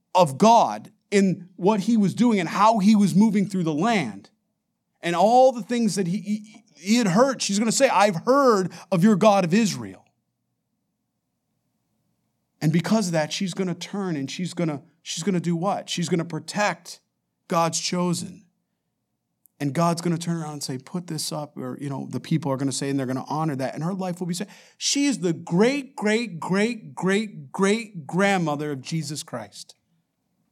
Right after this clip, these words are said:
And she was the great, great grandmother of who? David. Right?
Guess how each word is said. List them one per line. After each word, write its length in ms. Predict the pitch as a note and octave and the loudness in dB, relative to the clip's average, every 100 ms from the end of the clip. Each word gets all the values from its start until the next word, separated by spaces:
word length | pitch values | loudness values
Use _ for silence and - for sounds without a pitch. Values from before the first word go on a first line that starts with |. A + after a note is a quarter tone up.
| _ _ _ _ _ _ _ _ _ _ - | _ _ _ _ _ _ _ _ _ _ -6
And 100 | C3 | 0
she 80 | |
was 140 | F3 C3+ | 2 2
the 60 | |
great, 280 | C3 D#3+ E3 | 0 0 0
great 220 | E3 E3 | -4 -6
grandmother 500 | F#3+ A2+ A2 G#2+ G#2 | -6 -8 -8 -8 -8
of 120 | G#2+ G#2+ | -10 -8
who? 260 | G#2+ F#2 _ _ _ _ _ _ _ _ _ _ _ _ _ _ | -10 -12 _ _ _ _ _ _ _ _ _ _ _ _ _ _
David. 480 | F#2+ F2+ A2 E3+ - _ _ _ _ _ _ _ _ _ _ _ _ _ _ | -6 -6 -6 -8 -10 _ _ _ _ _ _ _ _ _ _ _ _ _ _
Right? 420 | A2+ C#3 G3 - | -4 -2 -2 -4